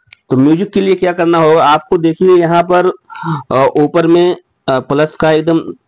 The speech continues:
जहाँ से हम play कर रहे हैं उसके नीचे देखिए एक जो है plus का icon बना हुआ, music का icon बना हुआ,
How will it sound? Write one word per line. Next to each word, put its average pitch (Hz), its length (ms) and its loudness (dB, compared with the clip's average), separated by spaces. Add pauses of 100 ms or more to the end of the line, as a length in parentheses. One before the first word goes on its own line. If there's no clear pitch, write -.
(140)
जहाँ 135 160 0
से 151 120 -4
हम 143 100 -4
play 139 220 0
कर 143 160 -4
रहे 123 160 -2
हैं 139 60 -2
उसके 151 200 -4
नीचे 135 220 -2
देखिए 139 500 0
एक 139 200 0
जो 127 200 2
है 123 160 -2 (280)
plus 131 240 -4
का 139 300 -4
icon 120 300 -2
बना 110 140 -2
हुआ, 113 320 -2
music 117 360 -2
का 170 100 -2
icon 113 260 -4
बना 101 140 -2
हुआ, 107 240 -4